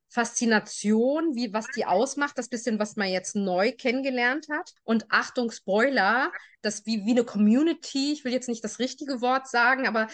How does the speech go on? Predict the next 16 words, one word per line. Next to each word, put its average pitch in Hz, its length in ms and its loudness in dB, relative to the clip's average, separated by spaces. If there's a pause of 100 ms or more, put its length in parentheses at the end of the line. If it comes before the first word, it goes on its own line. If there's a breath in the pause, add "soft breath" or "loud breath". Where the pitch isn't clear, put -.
(220 loud breath)
die 226 80 0
sind 247 180 -2
schon 262 180 -4
miteinander 220 500 0
verwoben 226 540 -2
und 214 120 0
verbunden. 214 720 0 (140)
Das 220 180 -6
ist 226 140 -4
ja 220 80 0
per 214 180 -2
se 247 300 -2
eigentlich 220 340 -4
etwas, 220 240 -6
was 214 140 -8
ja 214 100 2